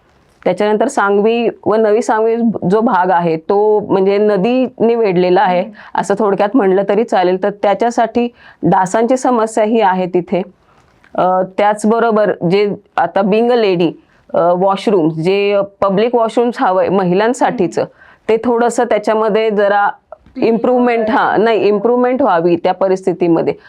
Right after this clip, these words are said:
Speaker 1: फक्त सांगवीसाठीच नाही, इतरही सगळीकडे महिलांसाठी जो वॉशरूमचा प्रश्न आहे, तो थोडासा इत-, अ,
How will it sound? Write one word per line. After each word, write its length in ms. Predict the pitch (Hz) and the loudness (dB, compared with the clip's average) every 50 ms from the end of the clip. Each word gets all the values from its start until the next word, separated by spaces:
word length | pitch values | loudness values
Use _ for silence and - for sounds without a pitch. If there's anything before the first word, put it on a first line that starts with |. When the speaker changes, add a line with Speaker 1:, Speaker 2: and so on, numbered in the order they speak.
| - - - - | -20 -20 -10 -6
Speaker 1:
फक्त 160 | - 196 202 240 | -4 -2 -2 -2
सांगवीसाठीच 800 | 247 - 226 - 214 214 233 277 - 294 262 262 294 285 277 269 | 0 0 0 2 2 2 2 2 0 0 -2 -2 -2 -2 -2 0
नाही, 220 | 254 240 - - | 0 0 0 0
इतरही 320 | 202 - 233 247 262 285 | 0 0 0 0 0 0
सगळीकडे 640 | 285 - 269 214 185 202 208 208 214 196 185 196 233 - - _ _ _ _ - | 0 0 0 0 2 0 0 0 0 0 0 0 -2 -4 -10 _ _ _ _ -2
महिलांसाठी 640 | 196 202 185 180 196 220 247 254 254 233 214 247 240 | 0 2 2 2 2 2 0 0 -2 -2 0 0 -2
जो 140 | 220 226 233 | 0 0 0
वॉशरूमचा 600 | 233 214 185 190 - - 214 214 208 208 - 214 | 0 0 -2 -2 -2 -2 -2 -2 -2 -2 -2 -2
प्रश्न 380 | 214 - 190 180 180 - 196 190 | -2 0 -2 -2 -2 -2 -2 0
आहे, 540 | - - 180 170 165 160 165 - _ _ _ _ _ _ - | 0 0 0 -2 -2 -4 -6 -8 _ _ _ _ _ _ -4
तो 80 | 208 208 208 | -2 0 0
थोडासा 640 | 247 208 208 214 220 214 214 - 240 233 233 240 - - - - | 0 0 2 0 0 -2 0 -2 0 0 0 -2 -4 -6 -6 -4
इत-, 320 | 190 185 175 - - - | -2 -2 -4 -4 -4 -2
अ, 280 | 165 185 185 196 196 | 0 2 2 2 0